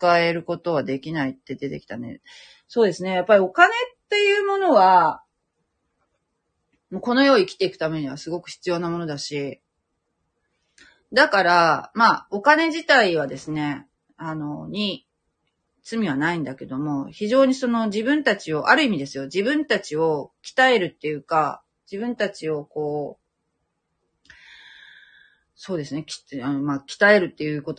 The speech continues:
葉が適切かどうかわかりませんけど、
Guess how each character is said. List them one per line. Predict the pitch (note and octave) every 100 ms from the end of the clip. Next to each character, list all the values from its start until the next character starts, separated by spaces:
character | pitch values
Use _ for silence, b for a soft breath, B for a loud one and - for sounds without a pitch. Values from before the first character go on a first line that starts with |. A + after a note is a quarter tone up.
| D#3
葉 | D3+
が | D3
適 | D3
切 | - D#3+ -
か | E3
ど | D#3+
う |
か | C3+
わ | B2+
か | D3+
り |
ま | D#3 D3+
せ | D#3+
ん | D3+
け | C#3
ど、 | C#3 D3 C#3+ -